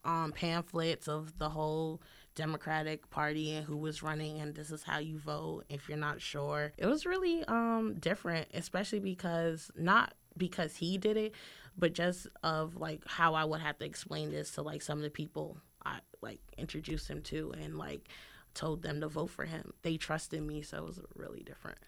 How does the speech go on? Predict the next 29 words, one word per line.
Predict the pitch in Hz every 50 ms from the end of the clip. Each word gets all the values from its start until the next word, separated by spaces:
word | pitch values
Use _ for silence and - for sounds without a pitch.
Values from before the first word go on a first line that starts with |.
| - - -
Studying | - - - 190 202 233 240 240 220
political | - 202 196 190 185 180 180 165
science, | 160 - - 160 156 165 170 165 160 151 -
we | - 160 160
often, | 156 170 170 165 - - 165 160 160 156 151 - -
um, | - 156 151 156 156 156
look | 156 160 156 -
at | 160 156 156 156 151 -
how | - 156 151 151 151 151 156 156 - -
elections | 156 151 156 151 151 - - 156 156 156
are | 151 156
run | - - 160 160 160 156 156 -
and, | - 151 156 156
like, | 156 - - -
the | - -
distrust, | 175 151 156 156 - - - 156 156 156 - - -
especially | - 165 - - 160 160 - - 151
within | 156 151 - - 160 156 156 147 -
African | 139 165 160 - 139 156 151
American, | 147 151 151 156 156 143 - - 147
especially | 147 143 - - 156 156 - - 156 156 147
within | 147 151 151 151 147 - 156 151 151
my | 156 156 156 147 -
age, | 156 165 165 160 160 160 - - - -
from, | - - 151 151 151 151 151 151 151 151 151 -
you | 165 160
know, | 151 151 151 151
people | - - 160 160 - 156
from | 151 147 151